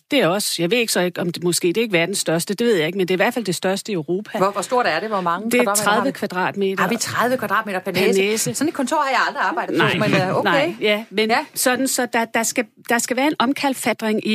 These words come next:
Speaker 1: i, i vores værdisæt i, i bund og grund. Og så, øhm, og så skal vi netop holde det, vi har, øh, ved lige. Og, øh, og igen, hvad, hvad er det, der skal til for den bygning?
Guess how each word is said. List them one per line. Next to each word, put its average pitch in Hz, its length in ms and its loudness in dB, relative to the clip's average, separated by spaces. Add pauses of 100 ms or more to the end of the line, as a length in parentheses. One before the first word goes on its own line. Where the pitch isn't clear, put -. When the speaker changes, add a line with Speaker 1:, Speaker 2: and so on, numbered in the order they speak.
Speaker 1:
i, 202 300 0
i 202 120 0
vores 190 280 2
værdisæt 226 640 0 (360)
i, 190 220 0
i 208 80 0
bund 214 260 0
og 214 80 -4
grund. 185 260 0 (480)
Og 202 180 2
så, 254 380 2
øhm, 226 260 0
og 214 120 0
så 254 140 0
skal - 180 -2
vi 269 80 2
netop 233 300 0
holde 214 220 -2
det, 247 180 0
vi 269 60 2
har, 202 360 -2 (120)
øh, 190 300 2
ved 190 80 2
lige. 247 360 2 (240)
Og, 220 360 4
øh, 226 100 -2 (340)
og 220 100 4
igen, 269 420 2
hvad, 220 180 0
hvad 240 240 0
er 196 100 2
det, 277 160 -2
der 240 100 0
skal 254 180 -2
til 330 300 0
for - 120 -2
den 208 220 -2
bygning? 208 460 -2